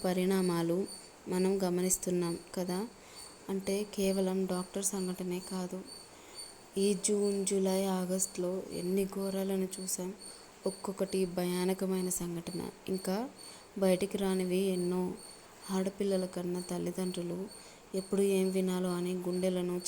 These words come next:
చేతుల్లో పట్టుకుని భయపడాల్సిన పరిస్థితి. ఇలాంటి వారు ఎక్కడో ఉండరండి. మన ఇళ్లల్లో, చుట్టాల రూపంలో, స్నేహితుల రూపంలోనే ఉంటారు.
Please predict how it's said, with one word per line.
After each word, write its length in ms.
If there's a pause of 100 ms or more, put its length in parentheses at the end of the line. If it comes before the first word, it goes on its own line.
చేతుల్లో 400 (100)
పట్టుకుని 420
భయపడాల్సిన 800
పరిస్థితి. 600 (1400)
ఇలాంటి 360
వారు 300
ఎక్కడో 480
ఉండరండి. 720 (200)
మన 200
ఇళ్లల్లో, 600
చుట్టాల 640
రూపంలో, 640 (440)
స్నేహితుల 580
రూపంలోనే 720
ఉంటారు. 500